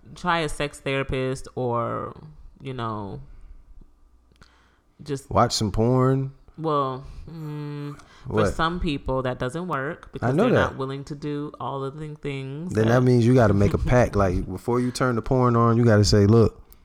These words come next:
Speaker 2: we gonna do everything they do.
Speaker 1: Oh,
Speaker 2: No ifs, ands, or buts.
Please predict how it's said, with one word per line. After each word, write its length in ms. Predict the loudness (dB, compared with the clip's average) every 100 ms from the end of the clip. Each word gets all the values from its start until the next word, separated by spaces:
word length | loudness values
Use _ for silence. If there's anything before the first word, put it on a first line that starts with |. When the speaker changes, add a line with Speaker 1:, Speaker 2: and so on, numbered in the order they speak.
| -18 -10
Speaker 2:
we 180 | 2 6
gonna 240 | 6 6
do 140 | 6 6
everything 420 | 4 4 4 4
they 160 | 4 4
do. 300 | 4 2 -2 _ _ _ _ _ _ _
Speaker 1:
Oh, 280 | -12 -12 -4
Speaker 2:
No 600 | 2 4 6 6 6 4 0
ifs, 180 | -2 2
ands, 300 | 2 4 2
or 100 | 4
buts. 580 | 4 2 -2 -8 -10